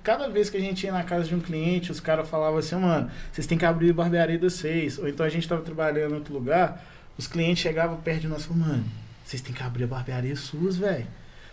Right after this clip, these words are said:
Você e o, você e o Samuca, você e esse cara do seu lado aí", ou o cara falava com o Samuca, "Você e esse doidinho do lado aí, vocês conversam bem, vocês brincam bem, por que vocês não abrem a sua?" Tá ligado? Então a gente já começou a despertar essa ideia. Então quando a gente vê assim, pô,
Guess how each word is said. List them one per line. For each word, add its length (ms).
Você 300
e 60
o, 60
você 260
e 20
o 40
Samuca, 440
você 120
e 40
esse 100
cara 180
do 80
seu 200
lado 260
aí", 220
ou 80
o 160
cara 220
falava 260
com 100
o 40
Samuca, 320
"Você 180
e 60
esse 160
doidinho 300
do 80
lado 280
aí, 280
vocês 200
conversam 460
bem, 260
vocês 180
brincam 320
bem, 320
por 80
que 60
vocês 160
não 80
abrem 240
a 40
sua?" 360
Tá 60
ligado? 220
Então 100
a 60
gente 200
já 120
começou 420
a 40
despertar 380
essa 140
ideia. 600
Então 220
quando 160
a 40
gente 220
vê 180
assim, 280
pô, 320